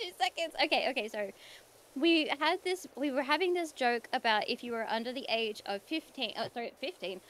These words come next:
under the age of eighteen, please type in stream exclamation mark P S five. Do it, and I will send you a free P S five. I'll pay for postage and everything.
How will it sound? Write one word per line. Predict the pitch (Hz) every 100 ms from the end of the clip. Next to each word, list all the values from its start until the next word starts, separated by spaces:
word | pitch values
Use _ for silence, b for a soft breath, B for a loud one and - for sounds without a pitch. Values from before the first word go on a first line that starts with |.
| B
under | 285 330
the | 330
age | 277 247
of | 214
eighteen, | 233 254 - 247 226
please | 214 247 240
type | - 254 233
in | 202 220
stream | - 214 196
exclamation | 208 - - 208 208 - 208
mark | 196 190 -
P | 240 202
S | 190 202
five. | - 196 - -
Do | - 214
it, | 190 -
and | 202
I | 208
will | 185
send | - 220 202
you | 196
a | 135 196
free | - 214 -
P | - 196
S | 214
five. | 208 175 151
I'll |
pay | - 175
for | -
postage | - 262 254 233 214
and | 202
everything. | 196 185 -